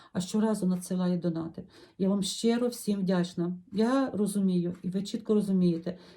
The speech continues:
війна не закінчилася, і потреби в бійців дуже великі. Одним потрібно лікарства, другим треба одяг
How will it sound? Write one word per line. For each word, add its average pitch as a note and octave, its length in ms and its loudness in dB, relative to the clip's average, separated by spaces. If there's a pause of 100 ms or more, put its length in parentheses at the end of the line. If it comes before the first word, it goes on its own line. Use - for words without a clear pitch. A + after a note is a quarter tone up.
(120)
війна G#3+ 260 4
не G#3+ 80 4
закінчилася, F3+ 840 -4
і F#3 80 -8
потреби G#3+ 420 2
в F#3 40 2
бійців F3+ 360 -2
дуже G3 240 -2
великі. E3+ 460 -6 (340)
Одним B3 320 4
потрібно G#3 360 0
лікарства, F3 580 -6
другим G#3+ 380 0
треба F#3+ 280 -2
одяг G3+ 400 -2